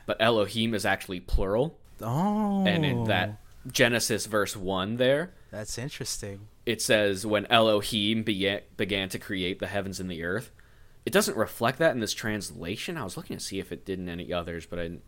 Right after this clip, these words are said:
Speaker 1: find much one way or the other. But I think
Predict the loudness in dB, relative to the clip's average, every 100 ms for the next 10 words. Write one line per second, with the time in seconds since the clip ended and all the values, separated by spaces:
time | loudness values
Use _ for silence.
0 | -20 -20 -20 -20 -20 -10 -2 0 2 0
1 | -2 -4 -4 -4 -2 -2 -2 0 0 0
2 | -2 -6 -20 -20 -20 -20 -20 -12 2 4
3 | 4 0 -8 -4 -2 -4 -6 2 4 2
4 | -2 -14